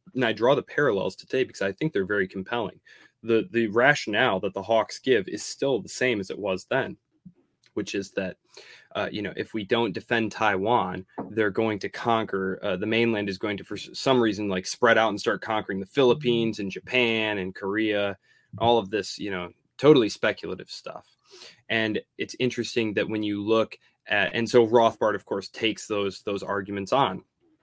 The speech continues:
The idea that, well, we need to defend the pescadores and we need to defend Quemoy and we need to defend Matsu and we need to defend Taiwan, and just, it never stops.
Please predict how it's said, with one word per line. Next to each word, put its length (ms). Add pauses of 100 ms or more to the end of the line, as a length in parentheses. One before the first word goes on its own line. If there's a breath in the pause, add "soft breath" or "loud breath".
(340)
The 160
idea 200
that, 120
well, 420
we 120
need 200
to 80
defend 340
the 60
pescadores 880
and 100
we 120
need 180
to 80
defend 460
Quemoy 640
and 80
we 80
need 200
to 60
defend 320
Matsu 680
and 100
we 60
need 160
to 80
defend 320
Taiwan, 360
and 120
just, 180
it 80
never 300
stops. 460